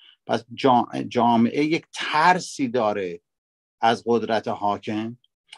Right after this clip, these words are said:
و در حقیقت روابط رو به عنوان روابط دوستانه تبدیل شده به روابط خصمانه.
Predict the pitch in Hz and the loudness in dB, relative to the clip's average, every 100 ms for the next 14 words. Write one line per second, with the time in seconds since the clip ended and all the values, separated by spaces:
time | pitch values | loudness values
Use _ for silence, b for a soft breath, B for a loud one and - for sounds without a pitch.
0 | _ - 120 139 117 110 110 107 107 127 | _ 2 4 6 4 4 2 2 2 2
1 | 147 120 113 113 110 104 101 143 - 151 | 2 0 2 2 2 0 0 -4 -2 -2
2 | 151 - _ _ - 104 110 107 113 127 | -2 -6 _ _ -8 -4 0 2 4 2
3 | 104 104 104 107 104 107 101 104 - 107 | 2 2 2 0 -2 -4 -6 -10 -2 2
4 | 104 120 143 151 - 107 107 120 135 131 | 4 4 2 0 2 2 2 -6 -4 -2
5 | 127 120 101 98 98 104 135 - 104 - | 0 0 0 -2 -4 -4 -4 2 0 0
6 | 104 90 87 | -4 -4 -6